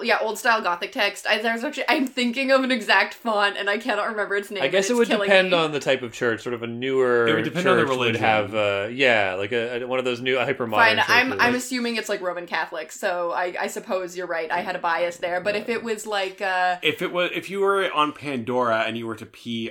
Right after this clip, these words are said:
Speaker 3: on, like, the, the sacred tree there, then the font would be papyrus.
Speaker 1: Oh, God, I hate that you're right. Oh, it's terrible. I'm dying. I'm
Speaker 2: I
Speaker 1: dying.
Speaker 2: also think
Speaker 1: <laughs>
Speaker 2: that part of Quoth's realization here when he thinks of Kellyanne is that she was onto something, actually.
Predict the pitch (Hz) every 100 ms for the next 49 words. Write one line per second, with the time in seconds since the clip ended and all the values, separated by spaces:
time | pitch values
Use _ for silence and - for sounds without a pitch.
0 | - 113 107 101 _ 101 92 - 101 95
1 | 92 98 113 104 101 104 101 101 98 98
2 | - 104 - 90 90 - - 98 52 -
3 | - - _ _ _ _ _ _ _ 349
4 | 415 440 403 302 349 339 339 311 311 330
5 | 285 285 277 269 285 277 - 302 302 262
6 | - 165 277 277 262 240 220 226 240 240
7 | 247 233 202 190 - 156 165 175 180 185
8 | 208 214 208 208 190 175 185 208 254 240
9 | 233 196 202 - 262 233 - 190 214 196
10 | 196 185 180 180 156 156 151 160 147 139
11 | 131 143 131 131 - 135 127 127 127 123
12 | 117 131 120 117 - 135 120 135 147 147
13 | 135 113 107 101 98 - 104 92